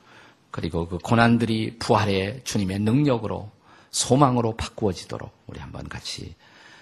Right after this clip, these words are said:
기도하시겠습니다. 제가 기도하겠습니다. 아버지 하나님, 참 지나간 엿새 동안 우리로 하여금 주님이 고난받으신 그 고난을 기념하여, 어, 엿새 동안 새벽을 열고 주님 앞에 나와 기도하는 시간을 가졌습니다.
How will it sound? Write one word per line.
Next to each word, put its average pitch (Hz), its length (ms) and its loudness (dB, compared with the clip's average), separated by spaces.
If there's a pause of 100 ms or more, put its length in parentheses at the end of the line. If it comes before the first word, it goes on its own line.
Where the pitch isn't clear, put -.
(180)
기도하시겠습니다. - 800 -8
제가 101 300 2
기도하겠습니다. - 760 -10 (920)
아버지 101 260 2
하나님, 104 460 4 (640)
참 104 320 4
지나간 117 540 4
엿새 127 320 2
동안 101 320 0
우리로 117 300 4
하여금 113 480 4 (480)
주님이 107 640 4 (100)
고난받으신 127 920 4 (320)
그 107 120 -2
고난을 107 520 2
기념하여, 87 600 -4 (680)
어, 67 180 -6
엿새 95 300 0
동안 95 220 0
새벽을 135 440 2
열고 123 260 6
주님 107 280 0
앞에 95 220 0
나와 80 380 -4
기도하는 107 400 2
시간을 98 340 -2
가졌습니다. - 560 -6